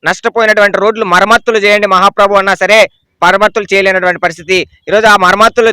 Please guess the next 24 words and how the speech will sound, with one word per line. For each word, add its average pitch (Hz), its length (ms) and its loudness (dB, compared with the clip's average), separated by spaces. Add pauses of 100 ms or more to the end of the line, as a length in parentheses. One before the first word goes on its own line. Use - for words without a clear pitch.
(120)
చేయలేనటువంటి 214 580 0
రోడ్ల 202 300 0
వల్ల 208 340 2 (220)
యాక్సిడెంట్లు 202 480 0
అవుతూ, 208 180 0
ప్రమాదాలు 214 500 2
జరుగుతూ, 208 440 0 (220)
ప్రాణాలు 214 440 2
కోల్పోతా 226 520 0
ఉన్నారు 202 240 0
ఈ 180 120 -4
గిరిజనుల 196 300 -2
ప్రజలు. 185 460 -2 (240)
కాబట్టి 220 480 0 (120)
మరమ్మతులు 208 460 0
వెంటనే 196 260 0
మంజూరు 190 420 -2
చేయాలని, 190 420 0 (200)
అలానే 226 400 2 (280)
గత 185 100 -2 (100)
ప్రభుత్వంలో 233 560 0 (180)
కాఫీ 214 400 0
రైతు 220 420 -2
లబ్ధిదారులకి, 220 920 0